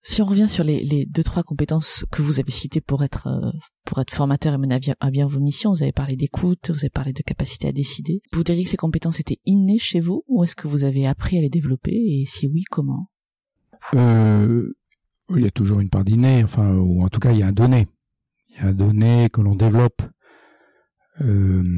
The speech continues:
Speaker 2: tout le monde écoute, mais maintenant, euh, il y a une écoute qui peut être superficielle. Euh, et de fait, il y a un apprentissage de cette écoute qui, qui,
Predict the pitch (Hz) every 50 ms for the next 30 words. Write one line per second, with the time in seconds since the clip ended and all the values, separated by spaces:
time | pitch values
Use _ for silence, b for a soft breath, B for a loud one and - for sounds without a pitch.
0 | 87 85 85 85 85 - - - 92 95 98 98 95 95 - - 131 117 107 -
1 | - - 92 87 87 87 82 80 85 - - - 98 98 95 87 82 80 78 78
2 | 78 76 73 87 90 - - - - - - 87 85 87 87 87 - - 104 -
3 | - - - 95 85 85 - - - - 101 92 - - 78 78 - - 123 113
4 | 113 113 117 117 117 110 101 101 101 95 90 90 90 87 87 85 85 85 82 78
5 | - 92 95 - 113 113 104 - - 104 87 85 95 95 - - 104 - - 104
6 | - - 113 107 107 98 87 101 98 - - 95 - - - - 117 110 - -
7 | - 101 92 90 - - - 95 87 87 90